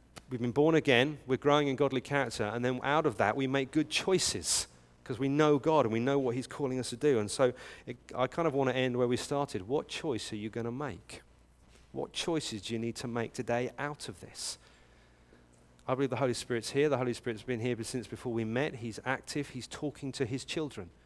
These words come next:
you guys, me. What's God been putting his finger on in your life? What choices do you need to make? Because Proverbs is saying to us today, you've gotta make some choices. And the great news is you make the wise choice, you make the good choices. There are wonderful blessings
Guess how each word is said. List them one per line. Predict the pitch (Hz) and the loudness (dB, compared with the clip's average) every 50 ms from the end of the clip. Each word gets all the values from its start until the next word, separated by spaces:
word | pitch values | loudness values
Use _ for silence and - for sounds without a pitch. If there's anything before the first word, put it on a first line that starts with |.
| _ _ _ - | _ _ _ -10
you | 131 143 | -8 -6
guys, | 139 - - - 104 104 - - - - _ - | -4 -6 -6 -8 -8 -14 -14 -14 -16 -18 _ -6
me. | 143 147 135 107 87 - - - - - - - - - | -4 -4 -4 -4 -6 -12 -20 -20 -20 -20 -20 -20 -10 -2
What's | 131 156 170 - - | 0 0 0 0 -2
God | - - 156 143 | -8 -6 -6 -4
been | - 151 131 | -4 -4 -4
putting | 127 - - - - 135 135 | -4 -4 -4 -4 -4 -2 -4
his | 131 - - | -6 -6 -6
finger | - - 151 147 143 131 117 104 | -8 -6 -6 -6 -4 -4 -4 -4
on | 98 98 95 | -4 -4 -6
in | - 117 110 110 | -8 -8 -6 -6
your | 117 117 117 123 | -4 -2 -2 -2
life? | 127 117 101 87 - | -2 -2 -4 -4 -6
What | 143 160 - | -8 -8 -6
choices | - - - 170 160 143 - - 117 107 | -8 -6 -4 -4 -4 -4 -6 -8 -12 -10
do | - 127 | -8 -8
you | 123 120 123 | -6 -6 -4
need | 123 123 120 - | -6 -6 -8 -6
to | - 127 | -4 -2
make? | 127 110 95 - | -2 -2 -2 -4
Because | 117 113 - 120 - - - - - - - - - | -8 -10 -10 -10 -12 -12 -16 -16 -16 -16 -16 -18 -12
Proverbs | - - 175 175 165 160 147 139 - 135 | -2 4 4 6 6 6 4 4 2 0
is | 143 120 | -2 -2
saying | - - 156 143 151 143 | 0 0 0 0 0 -2
to | - - 131 | -2 -2 -2
us | 117 - - | -2 -2 -2
today, | 131 107 127 117 107 | -2 2 2 2 2
you've | 104 104 101 - | 2 -2 -6 -4
gotta | - 131 127 127 | -4 -2 -2 -2
make | 120 113 110 107 - | -2 -4 -6 -6 -8
some | - - 98 | -10 -12 -12
choices. | - - 113 104 95 - - 104 92 90 - - - - - - - - | -10 -10 -8 -8 -8 -10 -10 -12 -12 -12 -14 -14 -16 -18 -20 -20 -14 -10
And | - 123 117 113 | -6 -6 -4 -4
the | 120 | -6
great | - - 143 160 170 170 143 | -4 0 2 4 4 4 2
news | 147 131 107 120 | -2 -2 0 -2
is | 117 101 - | -2 -2 -4
you | 117 | -4
make | 113 117 113 113 - | -2 -2 -4 -4 -2
the | - 110 | -4 -4
wise | 107 110 127 131 139 143 147 135 | -4 -2 -2 -2 0 0 -2 -2
choice, | - - 151 139 120 - - | -4 -4 -4 -4 -4 -4 -6
you | 120 | -4
make | 117 117 107 | -4 -4 -6
the | 104 98 | -6 -8
good | - 123 113 | -8 -8 -8
choices. | - - 117 98 - 110 101 - | -6 -6 -8 -8 -8 -10 -10 -8
There | 113 107 104 | -6 -6 -4
are | 107 104 | -4 -4
wonderful | 101 104 104 113 113 110 107 110 110 - - 104 98 | -6 -6 -6 -6 -6 -6 -8 -12 -12 -12 -12 -12 -8
blessings | 110 101 98 87 - - - 90 82 95 92 - - - - | -8 -8 -8 -8 -10 -10 -12 -14 -16 -18 -16 -12 -10 -10 -10